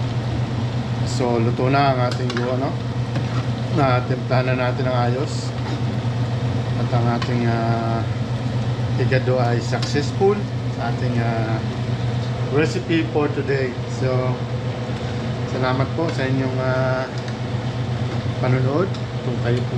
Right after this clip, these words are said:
may mapunta sa channel ko, salamat, salamat. And don't forget to subscribe para pag may mga bago po tayong video na lulutuin ay, ah,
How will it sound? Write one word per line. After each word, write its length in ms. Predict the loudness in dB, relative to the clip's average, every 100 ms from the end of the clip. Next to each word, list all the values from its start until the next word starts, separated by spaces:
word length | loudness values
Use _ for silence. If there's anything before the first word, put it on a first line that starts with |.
| -2
may 80 | 0
mapunta 640 | 0 0 0 -2 -2 0 0
sa 160 | -2 -2
channel 320 | 0 0 0 0
ko, 80 | -2 -2 -2 -2 -2 -2 -2 0 -2 -2 -4 -4 -2
salamat, 400 | 0 0 0 -2
salamat. 480 | 0 2 2 2 0 -2 -4 -2 -2 -2 -2 -2 -2 -2 -2 -2 -2 -2 -2 2
And 320 | 2 4 4
don't 160 | 2 2
forget 400 | 0 2 2 2 0
to 80 | -4
subscribe 640 | -4 -4 0 2 2 2 -2 -6 -4
para 480 | -2 0 0 0 0 -2 -2 -4 -2 0
pag 80 | 2
may 80 | 2
mga 320 | 2 0 2
bago 240 | 2 0
po 80 | -2 -2
tayong 240 | 0 0
video 400 | 0 0 0 -2 -4 -6 -6 -6 -6 -4 -4 -4 -4 -4 -4 0
na 420 | 2 4 4 2 2
lulutuin 640 | 0 -2 0 2 2 2 0
ay, 160 | -2 -2
ah, 320 | -2 -2